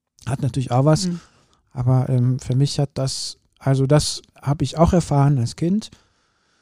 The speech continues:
Speaker 1: Und das, ähm, ist bei mir ambivalent. Ich kann nicht sagen, dass, äh, ich, äh, total gerne, äh, spiele. Ich spiele manches gerne und das hat Karten und da, wo es ums Gewinnen geht und wo es ums Geld geht,
Speaker 2: Mhm.
Speaker 1: das,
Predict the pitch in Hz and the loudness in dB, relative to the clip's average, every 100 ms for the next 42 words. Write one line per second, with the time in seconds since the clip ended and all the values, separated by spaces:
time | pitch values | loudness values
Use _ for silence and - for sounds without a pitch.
0 | _ _ _ 151 139 135 135 135 - 175 | _ _ _ -4 0 2 2 2 0 0
1 | 135 135 135 139 - - 131 131 131 123 | 4 4 2 -2 -2 2 4 6 4 4
2 | 120 120 123 117 - - 139 - 143 160 | 4 2 0 -2 -6 -10 -10 2 6 8
3 | 147 147 147 151 151 147 135 131 - - | 6 6 6 6 6 4 2 -2 -6 -10
4 | - 135 135 135 127 - - 131 131 135 | -4 -2 0 -2 -6 -8 -8 -4 -4 -4
5 | 139 135 139 139 127 127 135 139 131 127 | -6 0 2 2 2 2 0 0 -2 -4
6 | - 123 - - 143 156 156 156 165 - | -8 -14 -10 -4 2 4 4 2 -2 -4
7 | 139 123 123 131 139 131 - 127 127 131 | -4 0 2 2 2 -2 -2 0 2 2
8 | 127 - 117 - 120 123 - - 120 - | 0 -6 -10 -6 -6 -6 -10 -12 -14 -6
9 | 131 135 - 139 143 120 - 127 123 123 | -2 -2 -2 -6 -8 -14 -6 -2 -2 -2
10 | 127 120 - 120 123 120 120 - 120 120 | -4 -6 0 4 6 6 2 0 -2 0
11 | 120 123 113 - 123 131 - 123 - - | 0 0 -2 2 2 2 0 -2 -4 -12
12 | _ _ _ 196 190 190 _ - 117 - | _ _ _ -16 -16 -18 _ -8 -6 -6
13 | - | -8